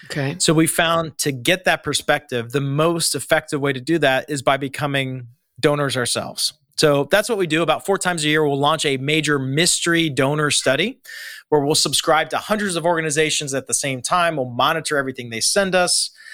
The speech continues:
Speaker 2: We'll analyze it. We'll wait for the organizations to ask us to become a donor. And when they do that, we go online to their website and we'll give
Speaker 1: Right.
Speaker 2: a donation as small as twenty dollars, as large as five thousand dollars.
Speaker 1: Mm-hmm.
Speaker 2: And then we continue to monitor how they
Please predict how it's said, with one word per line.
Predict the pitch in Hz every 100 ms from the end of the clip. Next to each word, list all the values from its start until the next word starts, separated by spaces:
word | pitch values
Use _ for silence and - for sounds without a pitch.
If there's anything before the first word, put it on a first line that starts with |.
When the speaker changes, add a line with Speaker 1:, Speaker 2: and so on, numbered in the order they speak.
| - -
Speaker 2:
We'll | 135 -
analyze | 175 202 196 185 175 160
it. | 165 _ _ _ _ _ _ -
We'll | 156 143
wait | 131 170 190
for | -
the | 175 175
organizations | 170 160 147 147 147 - 143 -
to | - 131
ask | 156 - 156
us | 139 - - - _ _ _ _ -
to | 143
become | 143 165 151
a |
donor. | 139 190 165 135
And | 151
when | 151
they | 170
do | 170 262
that, | 156
we | 160
go | 156 156
online | 147 180 180 165
to | 160
their | 170
website | 151 139 - 139
and | 147
we'll | 143
give | 143
Speaker 1:
Right. | 147
Speaker 2:
a |
donation | 143 139 151 156
as | 127
small | - 143
as | 139
twenty | - - 180
dollars, | 175 160 165
as | 139
large | 135 135
as | 131
five | - 135 127
thousand | 135 127 113
dollars. | 107 104 113 -
Speaker 1:
Mm-hmm. | 147 160 208 -
Speaker 2:
And | 151
then | 165
we | 165
continue | - 151 - 196 185
to | 170
monitor | 156 139 143 -
how | 143
they | 139 135 127